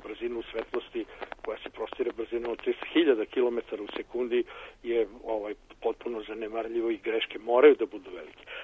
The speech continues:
Ali ono što, u čemu je bila veličina onoga što je on uradio, to je da je on shvatio da je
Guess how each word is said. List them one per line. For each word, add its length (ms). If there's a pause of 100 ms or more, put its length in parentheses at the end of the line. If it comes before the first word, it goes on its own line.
Ali 180
ono 220
što, 180
u 100
čemu 300
je 60
bila 260
veličina 680 (360)
onoga 280
što 200
je 120
on 260 (140)
uradio, 500
to 140
je 120
da 140
je 100
on 200
shvatio 720
da 140
je 100